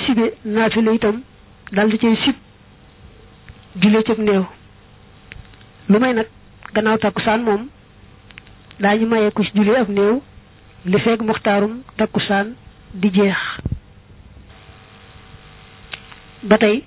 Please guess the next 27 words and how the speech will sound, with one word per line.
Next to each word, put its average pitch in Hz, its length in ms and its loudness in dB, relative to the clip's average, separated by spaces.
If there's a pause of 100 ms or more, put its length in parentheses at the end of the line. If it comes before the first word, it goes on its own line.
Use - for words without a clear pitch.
(160)
gannaaw 220 280 0
julli 208 180 2
suba 196 220 2
it, 226 100 -2 (280)
daañu 202 280 0
maye 214 320 0 (1600)
ku 233 120 4
jullee 220 220 4
ak 202 80 -4
néew 202 320 0 (1120)
ba 202 200 0 (100)
muxtaarum 208 460 0
suba 208 260 0
jeex. 185 220 0 (440)
Su 220 80 -4
muxtaarum 214 400 2
suba 202 200 -2
jeexee 196 360 0
nag, 196 120 -4 (800)
dara 214 320 2
yu 208 100 2
wa 202 100 4
des, 196 140 0 (1300)
ba 196 100 2
tey 208 180 2
ñu 208 120 2
sib 262 160 0